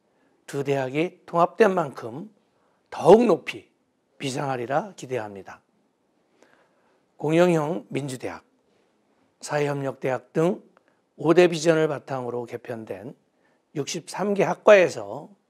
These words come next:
우리 지역 사회에 꼭 필요한 전문 인력이 다수 배출되기를 희망하고 응원합니다. 존경하는 정대화 총장님, 교직원, 그리고 학생 여러분 모두의 건승을 기원하며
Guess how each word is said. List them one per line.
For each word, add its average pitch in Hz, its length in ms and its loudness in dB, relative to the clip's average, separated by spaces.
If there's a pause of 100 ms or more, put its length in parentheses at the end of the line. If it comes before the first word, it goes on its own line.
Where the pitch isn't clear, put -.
(640)
우리 131 260 -8
지역 139 280 -4
사회에 147 520 -2 (140)
꼭 - 460 0
필요한 175 500 2 (680)
전문 127 300 -6
인력이 127 640 -4 (240)
다수 127 460 -8 (420)
배출되기를 131 840 -6 (160)
희망하고 156 720 -6
응원합니다. 107 680 -10 (1900)
존경하는 147 560 0
정대화 135 380 -4
총장님, 110 560 -12 (880)
교직원, 123 500 -8 (760)
그리고 143 280 -2
학생 190 460 -2
여러분 160 440 -2
모두의 156 640 -2
건승을 123 600 -12
기원하며 143 760 0